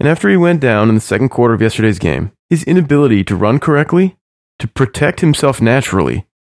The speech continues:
and to throw with proper mechanics was so blatant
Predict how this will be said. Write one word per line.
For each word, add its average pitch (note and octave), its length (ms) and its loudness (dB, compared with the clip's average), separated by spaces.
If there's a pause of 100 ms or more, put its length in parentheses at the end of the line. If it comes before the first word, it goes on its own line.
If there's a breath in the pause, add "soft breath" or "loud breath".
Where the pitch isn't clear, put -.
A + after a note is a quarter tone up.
and B2 140 0
to D3 40 2
throw D3 320 0
with E3 220 0
proper D3+ 380 -2
mechanics B2+ 680 0 (260)
was B2+ 140 -2
so - 200 0
blatant C3 720 0